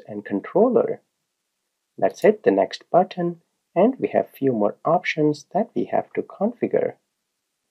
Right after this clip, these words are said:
Before writing the project name, we can give our solution a meaningful name. So let's say we are making our project for bulky book,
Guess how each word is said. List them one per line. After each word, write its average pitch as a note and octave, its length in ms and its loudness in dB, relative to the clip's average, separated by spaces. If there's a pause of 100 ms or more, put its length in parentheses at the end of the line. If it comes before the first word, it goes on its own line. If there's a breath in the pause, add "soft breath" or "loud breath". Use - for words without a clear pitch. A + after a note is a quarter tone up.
(120)
Before - 400 -2
writing F#3 360 -4
the B2+ 100 -10
project - 540 -6
name, D#3 280 -2 (380)
we - 80 4
can G#3 240 2
give G#3 300 4
our G#2+ 100 -8
solution D3+ 760 0
a G2+ 80 2
meaningful B2 580 0
name. C3+ 400 -2 (840)
So - 160 -4
let's G3 260 2
say G#3 140 4
we A2+ 200 -2
are G2+ 100 0
making G#2+ 440 0
our G2 120 0
project D#3+ 600 2
for G2 160 6
bulky G#2 440 -2
book, D#3+ 420 2